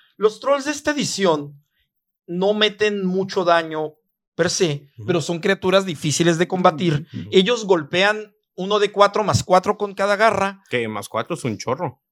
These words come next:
Speaker 1: Sí, porque es constante.
Speaker 3: En,
Speaker 1: Meten
Speaker 3: en
Speaker 1: de cinco a ocho.
Speaker 2: Es un
Speaker 3: Ajá.
Speaker 2: chorro.
Speaker 1: Y dos de seis con la mordida.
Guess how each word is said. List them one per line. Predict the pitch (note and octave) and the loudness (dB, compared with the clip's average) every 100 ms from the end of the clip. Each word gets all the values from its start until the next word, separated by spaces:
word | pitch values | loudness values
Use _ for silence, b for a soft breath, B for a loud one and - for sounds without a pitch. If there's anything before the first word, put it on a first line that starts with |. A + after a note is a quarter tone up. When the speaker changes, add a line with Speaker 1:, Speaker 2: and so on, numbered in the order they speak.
| _ | _
Speaker 1:
Sí, | - A#3+ | -2 0
porque | G#3+ F#3+ | 2 0
es | F3+ | 0
constante. | G#3+ F#3+ F#3 D3 | -4 0 2 2
Speaker 3:
En, | C#3+ | 0
Speaker 1:
Meten | B2+ D3 | 2 2
Speaker 3:
en | |
Speaker 1:
de | E3+ | 2
cinco | - B3 B3+ B3+ | -2 -6 0 2
a | |
ocho. | G#3+ G3 B2+ G#2 _ | 2 0 -6 -14 _
Speaker 2:
Es | - C3+ B2+ | -2 0 0
un | D3 | -4
Speaker 3:
Ajá. | C#3+ | -6
Speaker 2:
chorro. | G#3+ A#3 | -4 0
Speaker 1:
Y | D4 E4+ - _ _ _ _ | 2 2 -4 _ _ _ _
dos | F3+ G3 G#3 | -6 -4 -2
de | G#3+ | -4
seis | G#3 A3 G#3 D#3 | 2 2 2 -2
con | - F#3+ | -2 0
la | F3+ | 2
mordida. | E3 D3 A2+ C#2 | 2 0 -6 -10